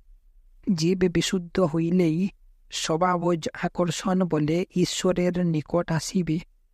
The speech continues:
ঈশ্বরের সহিত অনন্তকাল বিরাজ করিবে, কিন্তু চিরকাল ঈশ্বর হইতে সে পৃথক হইয়াই থাকিবে।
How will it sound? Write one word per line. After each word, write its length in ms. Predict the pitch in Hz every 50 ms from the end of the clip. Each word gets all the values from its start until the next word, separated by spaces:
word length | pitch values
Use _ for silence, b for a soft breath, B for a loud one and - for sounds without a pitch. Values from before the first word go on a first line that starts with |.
| _ _ _ -
ঈশ্বরের 540 | 180 - - - - 196 190 185 180 180
সহিত 460 | 175 165 - - 165 - 185 180 - 185
অনন্তকাল 720 | 175 175 180 185 185 180 - 190 - - 175 170 175 175
বিরাজ 440 | 165 165 160 165 165 170 - - -
করিবে, 440 | - 165 160 170 185 175 165 156 196 - - - - _ _ _ - -
কিন্তু 360 | - 190 190 190 185 - 190
চিরকাল 760 | 190 - - - 202 196 214 226 220 - - 196 196 202 196
ঈশ্বর 380 | 185 190 - - - 190 196 170
হইতে 400 | - 170 170 185 - - 170 175
সে 240 | - - - 165 170
পৃথক 440 | - - 170 170 - - 175 - - -
হইয়াই 360 | 165 170 170 165 151 151 165
থাকিবে। 420 | - - 156 - - 160 160 160